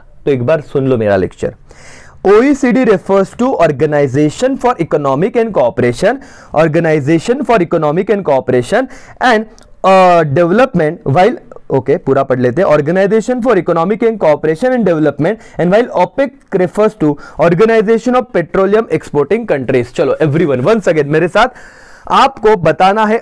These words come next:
ओईसीडी, Organization of Economic Cooperation and Development, and opex है क्या? Organization of the Petroleum Exporting Country, डन। हाँ, आप बताओ आपका ओपिनियन क्या है regarding im-, इंडिया का जो इंपोर्ट हुआ है दोनों साल में, नाइनटीन नाइंटी से लेके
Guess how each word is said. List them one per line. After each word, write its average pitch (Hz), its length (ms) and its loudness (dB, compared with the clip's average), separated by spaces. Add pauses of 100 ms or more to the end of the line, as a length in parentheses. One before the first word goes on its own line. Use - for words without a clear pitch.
ओईसीडी, 208 680 0
Organization 208 840 0
of 247 120 -2
Economic 185 580 -2
Cooperation 160 520 0
and 131 200 0
Development, 226 520 0 (220)
and 175 160 0
opex 233 400 0
है 208 100 2
क्या? 175 260 0
Organization 170 800 0
of 147 80 -8
the 196 160 -2
Petroleum 147 480 -2 (180)
Exporting 143 540 -2 (300)
Country, 101 340 -4 (160)
डन। 165 340 0 (360)
हाँ, - 220 -6 (1500)
आप 220 160 2
बताओ 208 300 2
आपका 202 300 2
ओपिनियन 156 420 -2
क्या 127 160 0
है 101 140 -4 (320)
regarding 185 480 2
im-, 165 260 -2
इंडिया 151 380 2
का 180 140 -2
जो 170 120 -2
इंपोर्ट 135 400 -2
हुआ 139 100 2
है 139 240 -2
दोनों 147 280 2
साल 110 220 -2
में, 101 100 -2
नाइनटीन 151 360 -2
नाइंटी 160 360 -2
से 170 120 -4
लेके 160 260 0